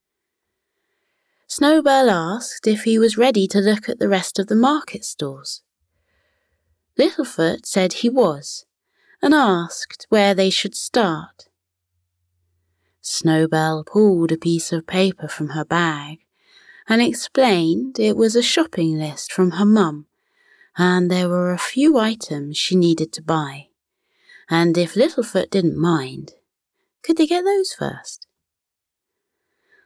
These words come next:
The little Yeti didn't mind at all and walked with Snowbell over to a stall that sold something called pasta. Snowbell asked the penguin behind the table for a large packet of spaghetti.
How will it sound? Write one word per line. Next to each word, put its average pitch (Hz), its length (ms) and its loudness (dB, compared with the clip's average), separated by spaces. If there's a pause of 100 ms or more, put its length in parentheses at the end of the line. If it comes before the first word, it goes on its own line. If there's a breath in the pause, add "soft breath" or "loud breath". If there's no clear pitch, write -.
(100)
The 240 120 4
little 240 360 4
Yeti 180 560 0
didn't 180 300 2
mind 165 400 2 (160)
at 175 380 -4
all 135 340 -14 (420 soft breath)
and 175 260 2
walked 233 440 4
with 220 140 0
Snowbell 151 840 0
over 165 400 2
to 170 160 -10
a 175 80 -4
stall 143 600 -4
that 151 240 -8
sold 151 460 -6
something 143 540 -4
called 147 320 -8
pasta. - 640 -8 (1800)
Snowbell 208 680 4
asked 226 380 0
the 202 80 -2
penguin 175 640 2
behind 170 440 2
the 165 80 4
table 165 680 -2
for 180 160 0
a 175 80 2
large 208 640 0
packet - 560 -6
of 147 80 -10
spaghetti. - 800 -6